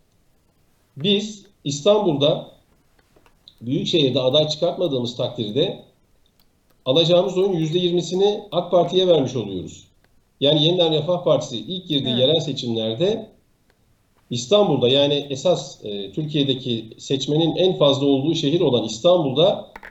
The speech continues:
Speaker 1: alacağımız oyun, toplamda alacağımız oyun yüzde yirmisini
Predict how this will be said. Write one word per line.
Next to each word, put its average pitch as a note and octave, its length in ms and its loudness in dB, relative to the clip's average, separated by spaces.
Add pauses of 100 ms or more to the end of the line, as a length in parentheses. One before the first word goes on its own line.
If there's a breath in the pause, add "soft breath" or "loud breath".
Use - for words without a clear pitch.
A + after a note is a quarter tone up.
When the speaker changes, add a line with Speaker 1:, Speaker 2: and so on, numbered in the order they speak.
(320)
Speaker 1:
alacağımız E3 640 2
oyun, D#3+ 380 -2 (420)
toplamda E3 460 2
alacağımız C#3 520 2
oyun F3 180 -4
yüzde D#3+ 240 -2
yirmisini E3+ 640 -2